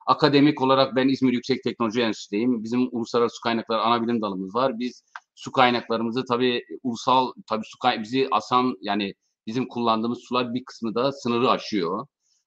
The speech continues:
Dolayısıyla bu sınırı aşan suların da çok iyi planlanması gerekiyor. Bunlar tabii de tarım sektörleriyle de ilgili. Bu nedenle bize çok ciddi görevler düşüyor. Bunlardan bir tanesi tabii kayıpların muza-, mutlaka azaltılması gerekiyor. İşte bu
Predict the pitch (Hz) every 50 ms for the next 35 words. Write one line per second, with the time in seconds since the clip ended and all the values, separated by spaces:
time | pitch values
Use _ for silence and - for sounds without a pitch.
0 | _ _ 110 117 117 117 113 - - 131 123 113 117 139 139 135 - - - 104
1 | - - 120 123 127 127 113 110 - 131 127 123 - 113 113 113 127 135 120 104
2 | - - 110 107 113 110 95 - 101 95 92 92 90 87 85 85 - - 87 87
3 | 80 78 76 - - 104 117 120 117 113 113 - - 117 113 113 113 101 - 110
4 | 110 110 - - 101 - - 104 107 117 117 110 101 90 85 78 71 71 85 101
5 | 123 139 - _ _ _ _ _ _ _ _ _ - 156 180 160 143 147 147 147
6 | 143 135 - 151 151 151 - 151 151 143 143 - 117 - - 147 147 139 - 107
7 | 101 113 113 113 107 113 131 139 127 101 95 - - 90 92 104 120 101 113 123
8 | 123 120 120 110 131 123 127 117 - 127 117 120 110 - 123 113 117 113 113 127
9 | 135 139 139 - _ _ _ _ _ _ _ _ - - 127 120 - - 131 135
10 | 139 143 139 127 120 110 - - 131 117 104 110 - 135 - 110 110 113 113 107
11 | - - 113 107 104 - 127 113 107 92 85 80 - - 117 120 117 - - -
12 | 117 117 117 110 98 113 117 120 117 -